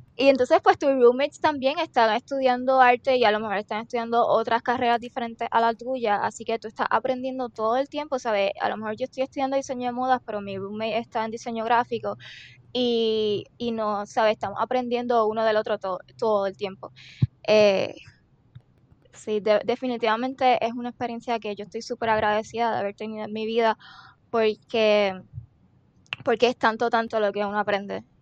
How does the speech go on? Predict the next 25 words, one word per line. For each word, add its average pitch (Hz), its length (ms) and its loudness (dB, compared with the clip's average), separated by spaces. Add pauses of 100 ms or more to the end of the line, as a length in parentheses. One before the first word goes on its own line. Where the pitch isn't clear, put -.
Eh, 202 540 -4 (220)
y, 214 420 -4 (2250)
y 247 100 2
no 262 120 0
sé, 311 120 2 (180)
o 294 60 4
sea, 294 140 4
ve, 262 220 8
a 240 100 10
mí 262 300 0 (340)
al-, 254 280 6 (100)
una 262 300 2
experiencia, 311 800 2
¿verdad? 277 220 2
que 277 160 -4
me 254 120 -4
enseñó 240 720 -4
Altos 254 300 0
de 269 120 -4
Chabón 277 460 -8
y 247 120 -6
que 208 100 -4
he 208 40 -4
podido 220 280 -2
aplicar, 240 540 -2